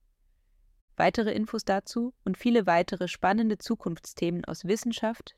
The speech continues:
Technik und Medien findet ihr auf phänomenal punkt net.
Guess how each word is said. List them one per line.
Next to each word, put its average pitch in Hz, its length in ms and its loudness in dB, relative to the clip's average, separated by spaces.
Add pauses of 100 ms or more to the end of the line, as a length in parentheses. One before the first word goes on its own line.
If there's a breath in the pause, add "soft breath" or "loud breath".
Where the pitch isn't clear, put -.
Technik 175 480 -2
und 175 220 -6
Medien 175 420 0 (380)
findet 196 340 0
ihr - 200 0
auf 165 160 0
phänomenal 196 880 2
punkt - 560 -4
net. 160 420 -4